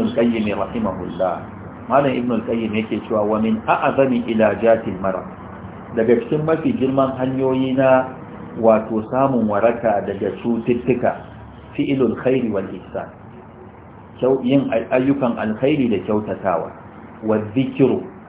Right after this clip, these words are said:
da yawaita ambatan Allah, wa du'a'u, da addu'a, wa tabarru'u, da komewa ga Allah, da kaskantar da kai ga Allah, shine wal ibtihalu ila Allah,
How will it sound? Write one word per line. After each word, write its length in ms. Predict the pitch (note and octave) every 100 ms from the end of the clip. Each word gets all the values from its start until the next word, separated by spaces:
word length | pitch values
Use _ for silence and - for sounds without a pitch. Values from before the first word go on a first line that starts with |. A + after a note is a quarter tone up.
| -
da 80 | A2
yawaita 480 | G#2+ B2 A#2 - -
ambatan 540 | A2 G#2+ A2 A2 G#2+ A2+
Allah, 320 | G#2+ G#2+ F2 - - - - G#2+
wa 140 | A2 G#2+
du'a'u, 560 | A#2 A2+ B2 B2+ G#2+ G2
da 160 | A2 A2
addu'a, 380 | G#2+ A#2+ A#2 F#2+ - - - -
wa 180 | A2+ A2+ -
tabarru'u, 640 | A#2+ A#2 D#3 D#3 D3 A#2+ - -
da 100 | A2+ A2+ -
komewa 560 | F#3+ G3 D#3 B2+ C3
ga 160 | B2 -
Allah, 480 | B2 C3 C3 B2 A#2
da 80 | G#2+ G#2+ D3
kaskantar 560 | D3 - D3 C#3+ C#3+
da 80 | A#2+ A2
kai 160 | B2 A2+
ga 140 | A2
Allah, 320 | B2 C3 A#2 G#2
shine 180 | B2+ B2
wal 160 | G#2+
ibtihalu 720 | G#2+ G#2+ - G#2+ G#2 C3+ B2+ A#2+
ila 180 | G#2+ G2+
Allah, 320 | G2 G#2+ G#2